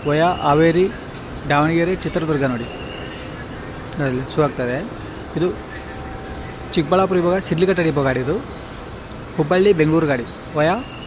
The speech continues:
ಹಾವೇರಿ, ಹರಿಹರ, ರಾಣೆಬೆನ್ನೂರು, ದಾವಣಗೆರೆ,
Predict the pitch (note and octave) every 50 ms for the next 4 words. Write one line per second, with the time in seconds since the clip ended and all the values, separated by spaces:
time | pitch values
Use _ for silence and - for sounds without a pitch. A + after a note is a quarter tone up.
0 | - - D3+ D3 D3+ D#3+ E3+ F3+ G3 A3+ C4+ - - - - - - - - -
1 | - - - - - - - - - - - - D3+ D3 D3 D#3 E3 E3+ F3+ G3+
2 | A#3 - - - - - - - - - - - C#3+ C#3 C#3 D3 D3+ D#3+ E3 E3
3 | F3+ G3+ G#3 - - - - - - - - - - - - - - - - -
4 | - - - - - - - - - - - - - - - - D3 D3+ D#3 E3+
5 | E3+ F3+ F3+